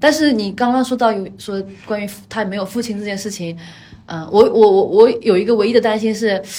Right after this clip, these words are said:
这件事情会不会以后他会受人欺负？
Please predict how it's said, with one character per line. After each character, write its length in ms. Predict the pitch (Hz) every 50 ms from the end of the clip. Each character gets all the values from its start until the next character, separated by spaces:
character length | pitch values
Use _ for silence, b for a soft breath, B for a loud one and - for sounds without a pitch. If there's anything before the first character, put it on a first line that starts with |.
| B B B
这 80 | - 285
件 100 | 302 285
事 120 | - 302
情 140 | 240 240 233
会 120 | 226 294
不 80 | 233 233
会 180 | 233 247 240 220
以 120 | 190 180
后 360 | 180 226 226 220 208 202 196 - - - - _ _ _ _ _ _ _ _ _ _ _
他 100 | - 233
会 140 | 226 262 254
受 160 | 247 277 254
人 120 | 226 226 233
欺 340 | 240 - - 240 - 330 311
负？ 80 | -